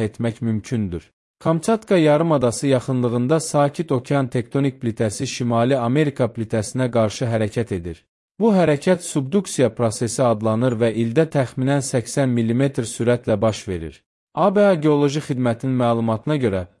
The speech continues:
bu tip zəlzələlər zamanı plitələr arasında dörd yüz kilometr uzunluq və yüz əlli kilometr enində geniş bir sahədə yer dəyişməsi baş verə bilər. Zəlzələ zamanı dəniz dibinin ani şəkildə yuxarı qalxması və ya çökməsi tsunami dalğalarının yaranmasına səbəb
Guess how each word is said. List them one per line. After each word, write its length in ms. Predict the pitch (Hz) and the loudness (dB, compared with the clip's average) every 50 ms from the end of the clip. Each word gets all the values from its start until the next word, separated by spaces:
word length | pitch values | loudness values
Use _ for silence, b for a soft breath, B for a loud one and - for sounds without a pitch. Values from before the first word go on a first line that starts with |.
| _ _ | _ _
bu 120 | 190 196 196 | -2 -2 0
tip 180 | - 208 190 - | -2 -2 -2 0
zəlzələlər 600 | 147 156 143 135 120 135 127 127 127 143 147 131 | 2 2 2 2 2 0 0 2 2 2 0 0
zamanı 380 | 120 127 117 117 113 120 131 123 | 0 -2 0 0 0 0 -2 -2
plitələr 400 | 123 120 110 - 127 123 139 143 139 127 | -4 -10 -6 -4 -2 0 2 2 2 2
arasında 480 | 113 110 104 - 127 113 107 117 117 110 - | 2 0 -2 -4 -6 -4 -2 -2 -2 -2 0
dörd 220 | 156 175 185 165 147 | 2 2 2 2 0
yüz 240 | 143 143 131 - | -2 -2 -2 -2
kilometr 320 | - - 127 123 120 113 113 | -2 -2 0 0 0 -2 -4
uzunluq 480 | 110 107 120 120 120 135 160 151 - | -4 -2 -2 -2 0 0 -2 -2 0
və 80 | 123 113 | -2 0
yüz 280 | 107 113 160 190 170 170 | 0 2 0 0 0 0
əlli 280 | 151 139 131 131 131 127 | 0 0 2 2 0 -2
kilometr 340 | 127 - 135 131 127 123 117 | -2 -2 0 0 0 0 -2
enində 280 | 110 110 107 107 120 117 101 - | -2 -2 0 0 0 -2 0 0
geniş 240 | 127 151 180 175 - - 143 | 0 0 0 -2 -4 -6 -6
bir 100 | 123 120 - | -6 -4 -2
sahədə 400 | 131 117 110 110 113 110 127 120 117 | -2 0 0 0 0 -2 -2 0 2
yer 160 | 127 131 110 107 | 0 0 2 0
dəyişməsi 500 | 113 107 101 - - 107 101 - - 113 | 0 0 0 -2 -6 -8 -6 -6 -4 -2
baş 200 | 127 123 113 - - | 0 -2 -2 -2 -4
verə 180 | 107 98 95 90 | -4 -4 -4 -4
bilər. 220 | 92 87 85 82 82 - _ _ _ _ _ _ _ | -4 -6 -8 -8 -10 -16 _ _ _ _ _ _ _
Zəlzələ 540 | 117 113 151 190 220 208 190 214 202 196 180 | -6 0 2 2 2 4 2 2 2 2 2
zamanı 460 | 139 139 147 139 135 135 139 156 160 147 | 2 0 0 2 2 0 0 0 -2 0
dəniz 380 | 135 139 143 156 175 165 139 139 | 0 0 2 2 0 -2 -2 -2
dibinin 380 | 139 120 110 120 120 131 139 131 - | -2 -2 0 0 0 0 -2 -2 -2
ani 260 | 120 123 135 160 180 | -2 -2 0 0 -2
şəkildə 540 | 165 - - 139 123 - 131 120 117 139 135 | -2 -2 -2 -2 -2 -2 -6 -2 2 2 2
yuxarı 380 | 127 117 - - 127 123 139 135 | 2 0 0 0 0 0 2 2
qalxması 600 | 127 127 117 110 - - 117 107 101 - - 139 123 | 2 2 0 0 -2 -4 -6 -4 -4 -4 -4 -4 0
və 140 | 123 127 127 | 2 2 2
ya 80 | 127 123 | 2 0
çökməsi 580 | - - 127 117 - - 113 110 - - 147 | 0 -4 -4 -4 -2 -4 -4 -4 -4 -6 -8
tsunami 460 | 135 - - 131 123 120 123 139 151 143 135 | -8 -6 -4 -2 0 0 0 0 -2 0 2
dalğalarının 680 | 131 123 117 113 117 117 110 110 110 110 120 135 135 | 2 2 2 2 0 0 2 2 0 0 0 0 0
yaranmasına 640 | 123 117 113 113 110 107 104 101 98 - 127 123 110 | 0 0 0 0 0 -2 -2 -4 -4 -4 -6 -6 -6
səbəb 340 | - - 120 107 113 104 | -4 -4 -2 0 0 -2